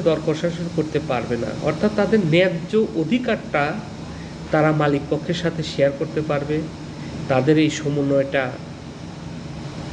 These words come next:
করতে পারবে। অযৌক্তিক কোনো কিছু মালিক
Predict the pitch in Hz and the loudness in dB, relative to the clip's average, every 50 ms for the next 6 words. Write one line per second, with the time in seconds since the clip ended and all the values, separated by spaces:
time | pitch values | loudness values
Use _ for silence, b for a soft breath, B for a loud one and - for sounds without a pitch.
0 | - - - - - - - - - - - - - - - - - - - - | -6 -6 -6 -6 -6 -8 -8 -8 -8 -8 -6 -6 -6 -6 -6 -6 -6 -6 -6 -8
1 | - - - - 208 - - 156 - - 127 117 107 - 67 - - - - - | -8 -4 0 0 0 2 2 0 0 0 0 -2 -2 -6 -8 -10 -10 -12 -14 -14
2 | - - - - - - - - - - - - - - - 165 170 170 180 - | -14 -14 -12 -12 -12 -12 -14 -14 -14 -14 -14 -14 -6 0 2 4 4 4 4 2
3 | - - - 233 214 - - 202 190 196 202 - 208 175 - 220 220 233 262 - | 0 -2 -4 -4 -4 -4 -2 -2 -2 -2 -2 -4 -6 -6 -2 -2 -2 -2 -2 -6
4 | - - - - - - - - - - - - - - - - - - 147 151 | -8 -10 -10 -10 -10 -10 -10 -10 -12 -10 -10 -10 -8 -8 -8 -6 -2 2 4 6
5 | 156 156 160 | 6 6 4